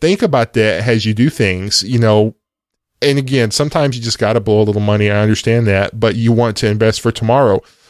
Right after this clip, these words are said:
So one of the things you can do is, how can you make the most of what you're doing today? You know, we talk a lot here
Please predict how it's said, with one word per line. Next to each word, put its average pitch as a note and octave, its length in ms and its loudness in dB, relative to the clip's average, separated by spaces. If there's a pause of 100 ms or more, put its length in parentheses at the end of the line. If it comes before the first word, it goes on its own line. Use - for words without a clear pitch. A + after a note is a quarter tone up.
(140)
So D#3 160 2
one D#3+ 240 -2
of B3 100 0
the D3+ 100 0
things C#3+ 500 -2
you C#3 100 2
can A#2 220 -2
do A2 440 2 (520)
is, A#2+ 380 0 (460)
how E3+ 460 -4 (220)
can A#2 240 -2
you D3 440 0 (160)
make A#2 400 0
the D3 100 -2
most A2+ 680 0 (100)
of A2 200 -2
what A#2 280 0
you're A#2 80 0
doing A2+ 300 0
today? G#2 460 -4 (380)
You B2+ 120 0
know, B2 80 4
we B2+ 220 0
talk C3 320 -2
a B2 60 2
lot G#2+ 320 2
here A2+ 420 0